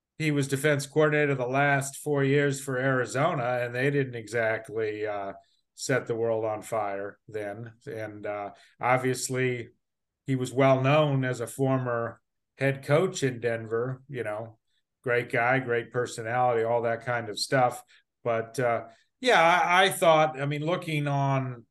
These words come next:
from afar before I started covering the team, I thought it was an interesting hire, y-, you know, namely just because the guy was head coach, you know, so recently. I mean,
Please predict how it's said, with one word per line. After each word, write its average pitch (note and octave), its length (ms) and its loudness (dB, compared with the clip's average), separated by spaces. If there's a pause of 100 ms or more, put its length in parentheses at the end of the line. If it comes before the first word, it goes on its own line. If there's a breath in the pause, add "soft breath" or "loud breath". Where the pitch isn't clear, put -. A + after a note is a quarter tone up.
(440)
from C3 300 -2
afar D3 500 4
before B2+ 340 -4
I A#2+ 60 -2
started A#2 400 -4
covering C3+ 360 0
the G#2+ 80 -14
team, A#2 280 -10
I A2+ 80 -6
thought A2+ 280 -4
it G#2+ 40 -8
was G#2 140 -12
an A2+ 60 -10
interesting A2 360 -12
hire, A2 460 -8 (480 loud breath)
y-, D3+ 180 -8
you E3+ 180 -2
know, C#3+ 120 2
namely C#3+ 480 2
just C3+ 240 -2
because C3+ 340 -2
the C3 80 -4
guy B2 340 2
was A2+ 540 -6 (880)
head D3+ 280 -4
coach, D#3+ 560 -2
you C3+ 460 -4
know, B2 120 -2
so D3 260 4
recently. B2 680 -2
I G#2+ 60 -10
mean, A2+ 400 -10